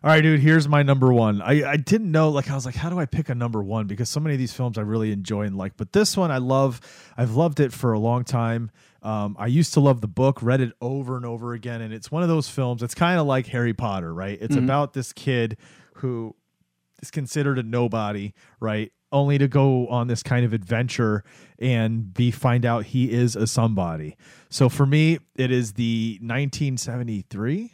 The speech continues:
Speaker 1: I think it is, seventy-one or seventy-three, I can't remember what year it is. Uh,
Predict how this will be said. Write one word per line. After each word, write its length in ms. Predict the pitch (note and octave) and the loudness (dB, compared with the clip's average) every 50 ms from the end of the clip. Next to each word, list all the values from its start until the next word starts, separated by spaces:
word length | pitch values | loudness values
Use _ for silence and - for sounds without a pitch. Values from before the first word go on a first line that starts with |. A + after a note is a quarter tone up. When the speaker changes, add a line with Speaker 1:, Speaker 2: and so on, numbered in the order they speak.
| - - | -18 -14
Speaker 1:
I 160 | - - D#3+ | -8 -6 -4
think 180 | E3+ F3+ F#3 F3 | -4 -4 -4 -4
it 80 | F#3+ F#3 | -4 -4
is, 200 | F#3+ F#3 E3+ - | -4 -6 -6 -6
seventy-one 560 | - C#3+ D3+ D3 C#3+ C#3 C3+ C3 C#3 D3 D3 | -6 -4 -4 -4 -4 -4 -2 -2 -2 -4 -4
or 80 | A#2+ | -6
seventy-three, 420 | A2 - - B2+ B2+ B2 A#2+ - A#2+ | -6 -6 -4 -4 -4 -4 -4 -4 -4
I 60 | A#2 | -4
can't 160 | - C#3+ B2+ | -4 -4 -4
remember 200 | A#2 A#2 A#2 A2 | -4 -4 -2 -2
what 120 | G#2+ G2+ F2 | -2 -2 -2
year 200 | G2 G2 F#2+ F2+ | -4 -4 -4 -4
it 60 | F2 | -6
is. 180 | F2 E2+ - - _ - _ _ _ _ _ _ | -8 -10 -12 -14 _ -20 _ _ _ _ _ _
Uh, 640 | - G#2+ G#2+ G2+ G2 F#2 F#2 F2+ F2+ E2+ F2 D#2+ - | -4 -4 -2 -2 -4 -4 -6 -8 -8 -10 -12 -14 -18